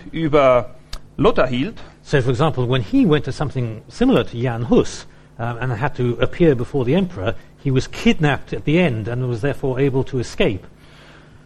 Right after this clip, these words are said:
Speaker 1: Es war so, dass Luther dann entführt wurde von Leuten, die es gut meinten mit ihm, und das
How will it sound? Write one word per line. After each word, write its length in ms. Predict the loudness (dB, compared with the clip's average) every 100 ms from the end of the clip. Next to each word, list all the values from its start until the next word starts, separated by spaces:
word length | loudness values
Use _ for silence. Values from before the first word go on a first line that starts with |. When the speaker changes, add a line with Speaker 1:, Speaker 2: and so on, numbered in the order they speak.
| -6
Speaker 1:
Es 180 | -4 2
war 200 | 4 4
so, 260 | 4 4 6
dass 480 | 6 4 0 -14 -6
Luther 400 | 0 2 4 4
dann 180 | 4 2
entführt 540 | 0 -2 0 2 2
wurde 320 | 2 2 2
von 240 | 2 2 4
Leuten, 360 | 4 2 2
die 100 | 0 0
es 120 | 0
gut 220 | 0 2
meinten 320 | 2 2 2
mit 160 | 0 0
ihm, 220 | -2 0
und 180 | 0 2
das 300 | 0 0